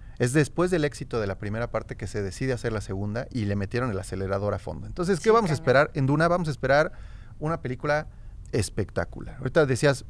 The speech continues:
Speaker 1: vamos a poderla disfrutar en imax, vamos a poder disfrutarla en Dolby Atmos y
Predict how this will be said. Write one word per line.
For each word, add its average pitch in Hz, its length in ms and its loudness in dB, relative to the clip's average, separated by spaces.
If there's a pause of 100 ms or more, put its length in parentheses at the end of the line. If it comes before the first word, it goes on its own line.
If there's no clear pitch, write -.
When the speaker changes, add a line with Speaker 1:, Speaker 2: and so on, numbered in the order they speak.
(120)
Speaker 1:
vamos 120 220 2
a 113 40 -2
poderla 120 220 2
disfrutar 104 380 2
en 98 120 4
imax, 139 320 2
vamos 117 160 0
a 101 40 -6
poder 95 240 -2
disfrutarla 113 640 0 (180)
en 107 140 0
Dolby 120 320 4
Atmos 147 420 2 (560)
y 151 360 8